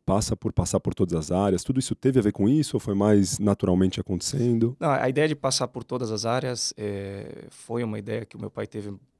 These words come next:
Speaker 2: pra que eu pudesse ter contato com todas as pessoas, todos os departamentos, entender como toda a empresa funciona.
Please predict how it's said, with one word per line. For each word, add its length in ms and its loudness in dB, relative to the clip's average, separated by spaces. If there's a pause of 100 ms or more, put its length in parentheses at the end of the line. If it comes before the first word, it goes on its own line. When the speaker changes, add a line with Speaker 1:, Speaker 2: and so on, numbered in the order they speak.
Speaker 2:
pra 140 -8
que 100 -8
eu 80 -2
pudesse 520 2
ter 600 0
contato 480 2
com 160 -8
todas 400 0
as 140 -6
pessoas, 460 6
todos 220 2
os 40 -2
departamentos, 720 2
entender 240 2
como 180 -2
toda 300 4
a 40 6
empresa 300 2
funciona. 640 2